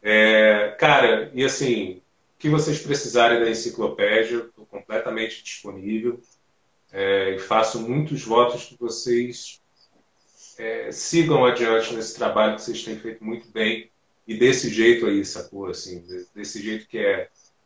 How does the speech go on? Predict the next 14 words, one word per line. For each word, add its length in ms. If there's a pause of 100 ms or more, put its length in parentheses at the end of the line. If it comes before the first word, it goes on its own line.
(420)
fazendo 400
graça, 760
ouvindo 600
graça 720
e, 560
e 180
seguindo 460
adiante, 480
assim. 340
Isso 200
é 260
muito 440
foda, 340
velho. 160